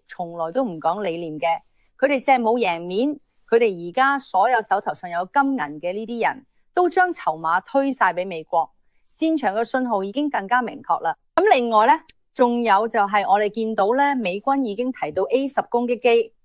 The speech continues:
仲有阿帕奇直升機呢，已經喺伊朗領空隨意進出啦。咁分析認為呢，兩種飛機飛得慢又飛得低，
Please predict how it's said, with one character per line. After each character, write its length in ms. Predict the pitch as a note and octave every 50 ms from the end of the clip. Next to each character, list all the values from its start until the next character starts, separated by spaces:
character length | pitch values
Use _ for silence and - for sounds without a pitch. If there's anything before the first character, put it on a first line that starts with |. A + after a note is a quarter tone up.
| _ _ _
仲 200 | - C4 A#3+ A#3
有 120 | A#3 A#3+
阿 280 | B3 - - A#3 A#3 A#3
帕 180 | A#3 - A3+
奇 240 | A3+ - - F3 D#3
直 160 | D#3 - F#3 -
升 220 | - - C4+ C4
機 160 | C4 C#4 C4
呢， 160 | C4+ C4 B3+ B3
已 160 | G#3 F#3+ F#3+
經 160 | A#3+ B3 B3
喺 160 | G3+ F#3+ F3+ G3+ G#3 G#3
伊 200 | A#3 C4+ C#4 D4
朗 260 | C4 G#3 E3+ E3 F3+ F#3+
領 200 | F3 D#3 E3 F#3
空 220 | G#3+ A#3 A3+ A3+
隨 160 | - - F3 D3+
意 280 | D3+ D#3 E3 F3+ F#3
進 240 | E3+ - F#3+ F3+ F3
出 120 | F3 -
啦。 220 | G#3 F#3+ E3 D3+ - _ _ _ _ _ _ _
咁 120 | - C4 D#4+
分 140 | D#4+ G4 F4+
析 80 | -
認 240 | G4 D#4 B3 A3 A3
為 200 | G3+ F#3 F3 F3
呢， 180 | G3 A#3 C4+ C4
兩 220 | A3+ G3+ G3+ A3
種 200 | A3 A3 A3+ B3
飛 180 | - D4+ D4 -
機 200 | - C#4+ C#4+ C#4+
飛 280 | C#4+ - D#4 D4+ D4+
得 120 | C#4+ D4 C#4
慢 300 | B3+ G#3+ F#3 F3 E3+ F3+
又 120 | F3 E3+
飛 200 | E3+ - - G#3+
得 120 | A3 A3 G#3+
低， 300 | - - G#3 G3 G3